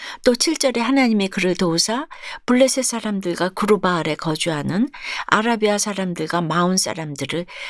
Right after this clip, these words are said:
치게 하신 줄라고 해요. 그리고 팔 절에 암몬 사람들이 조공을 바침에 우시아가 매우 강성하여 이름이 애굽 변방까지 퍼졌더라고 합니다. 그리고 구 절 이후부터 십오 절까지를 보니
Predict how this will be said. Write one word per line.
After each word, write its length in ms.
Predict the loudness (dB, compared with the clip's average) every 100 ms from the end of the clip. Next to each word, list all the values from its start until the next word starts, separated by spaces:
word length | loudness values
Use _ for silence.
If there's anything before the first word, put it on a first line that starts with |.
| -8 -4
치게 340 | -2 0 -2
하신 380 | 0 0 -2 -4
줄라고 400 | -4 -8 -6 -4
해요. 320 | -2 -4 -8 _ _ -16 -14 -12
그리고 280 | -6 -2 -2
팔 240 | 0 0 0
절에 440 | -2 -4 -6 -8 -14 -20 -4
암몬 360 | 2 4 6 4
사람들이 600 | 2 -2 -2 -2 -2 -2
조공을 480 | -2 -2 -2 -2 -2
바침에 640 | -4 -2 -2 -2 -6 -6 -10 -20 -16 -2
우시아가 560 | 0 2 0 0 -2 0
매우 280 | 0 -2
강성하여 800 | -2 -2 0 -2 -2 -6 -6 -8 -12 -18 -14 0
이름이 380 | 2 4 2 2 2
애굽 320 | 2 2 2
변방까지 840 | 2 2 4 2 2 -2 0 -2 -4 -8 -18 -20 _
퍼졌더라고 1000 | 0 0 2 -2 -2 -2 0 -2 -2 0
합니다. 640 | 2 2 2 0 -4 -6 -10 _ -20 -18 -4
그리고 420 | 0 2 2 0 -10 -2
구 140 | 2
절 200 | 4 4
이후부터 400 | 2 0 0 0
십오 300 | 0 0 -2
절까지를 640 | -2 -2 -2 -4 -4 -6 -4
보니 480 | -4 -2 -2 -2